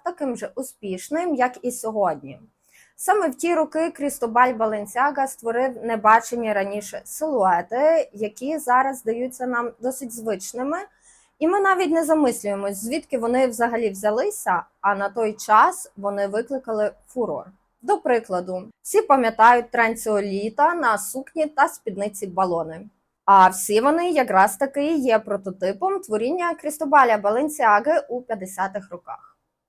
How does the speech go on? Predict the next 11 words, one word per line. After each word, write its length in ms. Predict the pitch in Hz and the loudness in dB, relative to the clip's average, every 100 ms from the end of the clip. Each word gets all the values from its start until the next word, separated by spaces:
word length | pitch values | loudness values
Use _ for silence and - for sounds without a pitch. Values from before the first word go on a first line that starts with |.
| _ | _
Або 240 | 349 370 320 | -4 0 0
ж 80 | - | -2
сукня 520 | - 285 269 311 320 | -8 -8 -2 -2 -2
туніка, 640 | 349 370 262 254 247 240 | -2 -2 -2 -2 0 0
створена 640 | 247 - 202 196 226 269 285 | 0 -8 -2 0 0 -2 -6
у 60 | 254 | -8
тисяча 380 | 277 294 - | -8 -10 -8
дев'ятсот 480 | 240 214 202 226 220 | -6 -4 -4 -8 -4
п'ятдесят 480 | 262 254 285 311 - | -4 -4 -4 -6 -2
п'ятому 380 | 196 190 185 175 | -2 -2 -6 -6
році. 420 | 170 170 202 | -6 -8 -14